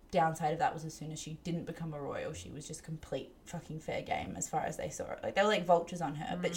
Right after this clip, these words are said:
Speaker 1: she kind of, in a naive and very vulnerable state, set up this system now where there's this, like, insane, insane, insane media coverage of the
Speaker 2: Yeah.
Speaker 1: royals.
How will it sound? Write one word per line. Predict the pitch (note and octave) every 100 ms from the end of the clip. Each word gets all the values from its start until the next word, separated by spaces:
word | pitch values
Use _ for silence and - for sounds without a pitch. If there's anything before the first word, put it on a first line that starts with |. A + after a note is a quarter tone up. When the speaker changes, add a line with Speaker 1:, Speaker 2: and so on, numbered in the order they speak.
| -
Speaker 1:
she | F3 D#3+ - - - - - - -
kind | G3 F3+ E3+
of, | D#3+ D#3 - - - - - - - - - -
in | G3
a | F#3
naive | F3+ F3 E3+ E3
and | F3
very | E3+ E3
vulnerable | D#3+ E3 E3 E3
state, | D#3+ - C#3+
set | - E3
up | - -
this | E3+ -
system | - E3 - D#3
now | D#3+ D3
where | D3 -
there's | D3+ -
this, | D#3+ -
like, | - - - - -
insane, | F3+ E3+ - E3 D#3 C#3+ C#3
insane, | C#3+ D#3+ - D3 C3
insane | C3 D#3+ - C#3+ C#3+
media | B2+ D3 D3+
coverage | - - -
of | F3
the | G#3
Speaker 2:
Yeah. | F#3+ F3
Speaker 1:
royals. | G3 F#3